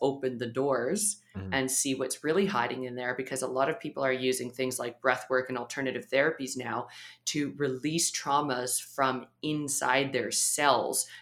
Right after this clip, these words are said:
Speaker 1: from things like car accidents or P T S D or anything like that. So
Speaker 2: Mm-hmm.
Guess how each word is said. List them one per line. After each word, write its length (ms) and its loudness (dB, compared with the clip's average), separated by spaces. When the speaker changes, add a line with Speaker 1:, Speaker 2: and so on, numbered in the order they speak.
Speaker 1:
from 160 -2
things 240 -2
like 160 -2
car 220 4
accidents 840 4
or 340 2
P 140 -4
T 180 0
S 180 -2
D 340 0
or 220 -2
anything 320 -6
like 200 -12
that. 280 4
So 300 0
Speaker 2:
Mm-hmm. 220 -4